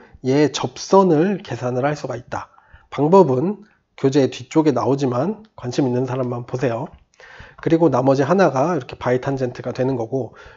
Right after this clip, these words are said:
요렇게 노멀, 탄젠트, 바이탄젠트로 구성된 스페이스에서 저 노멀 맵 데이터가 기술이 되어 있다고 가정을 하면은 이제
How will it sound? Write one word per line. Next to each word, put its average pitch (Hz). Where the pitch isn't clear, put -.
요렇게 196
노멀, 139
탄젠트, 180
바이탄젠트로 151
구성된 147
스페이스에서 143
저 156
노멀 156
맵 135
데이터가 135
기술이 156
되어 131
있다고 120
가정을 123
하면은 131
이제 175